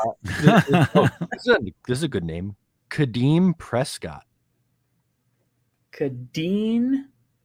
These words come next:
Speaker 1: Kade-, with an M at the end.
Speaker 2: All right, Dean Prescott. All right. Okay.
Speaker 1: Elaine Chen.
Speaker 2: Elaine Chen.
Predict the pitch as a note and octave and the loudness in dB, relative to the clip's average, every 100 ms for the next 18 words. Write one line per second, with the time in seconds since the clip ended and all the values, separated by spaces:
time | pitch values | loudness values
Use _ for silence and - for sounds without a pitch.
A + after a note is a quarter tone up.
0 | _ _ _ - C3 C3+ A#2 A#2+ B2 C3 | _ _ _ -14 0 0 0 -4 -2 2
1 | A2+ F#2 F2 G#2 G#2 F#2 E2 F2+ - _ | 2 0 -4 -8 -6 -8 -8 -10 -16 _
2 | _ _ _ C#3 C3+ - C#3 D#3 F#3 G3 | _ _ _ -8 -8 -8 -14 -12 -10 -10
3 | - D#3 D#3 - - - - _ _ - | -12 -14 -14 -14 -16 -16 -18 _ _ -12
4 | B2 G#2+ - _ - G#3 D3 F#3 _ _ | -10 -10 -18 _ -10 -6 -6 -6 _ _
5 | _ _ _ D#3+ E3+ D#3 F#3 - _ _ | _ _ _ 0 4 6 6 4 _ _
6 | _ _ _ _ _ _ _ _ _ _ | _ _ _ _ _ _ _ _ _ _
7 | - C#3 B2 C3+ C#3+ E3 F3+ G3+ - _ | -2 0 2 2 2 2 2 0 -4 _
8 | _ - - C#3+ F#2 D#2+ D#2+ _ _ _ | _ -14 -2 -2 -2 -8 -16 _ _ _
9 | _ _ _ _ _ _ _ _ _ _ | _ _ _ _ _ _ _ _ _ _
10 | A#2+ A#2 C3 C3+ C3+ C#3 D3 F3+ G3 G3 | -12 -8 -6 -2 0 0 -2 -4 -4 -6
11 | _ _ _ _ _ _ _ _ _ _ | _ _ _ _ _ _ _ _ _ _
12 | _ _ _ - - A#2+ A#2 G3 | _ _ _ -14 -10 -8 -8 -8